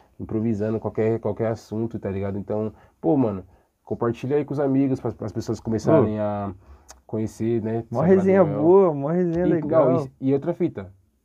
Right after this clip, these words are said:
Speaker 1: não perde o raciocínio, tá? Que você tava falando sobre forró, não perde. Mas, é, tão falando muito sobre a gente, tipo, não aparecer nas redes, tá ligado?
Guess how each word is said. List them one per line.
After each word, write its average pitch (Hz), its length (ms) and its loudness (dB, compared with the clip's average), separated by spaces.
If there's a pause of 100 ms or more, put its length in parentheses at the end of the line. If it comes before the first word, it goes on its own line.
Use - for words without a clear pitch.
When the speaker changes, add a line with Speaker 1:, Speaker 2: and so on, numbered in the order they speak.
(360)
Speaker 1:
não 117 140 -4
perde 135 200 2
o - 20 2
raciocínio, 127 360 -4
tá? 104 140 -4
Que - 80 -10
você - 60 -16
tava 101 160 -8
falando 98 400 -8
sobre 95 220 -6
forró, 95 320 -6
não 107 100 -6
perde. 90 360 -8 (360)
Mas, 101 580 -6 (300)
é, 104 260 -6 (160)
tão 135 140 0
falando 156 260 0
muito 156 220 -2
sobre 156 220 -4
a 151 40 0
gente, 139 240 -10
tipo, 135 460 -6
não 131 160 -2
aparecer 135 340 -2
nas 127 180 0
redes, 110 240 -2
tá 95 140 -12
ligado? 95 400 -8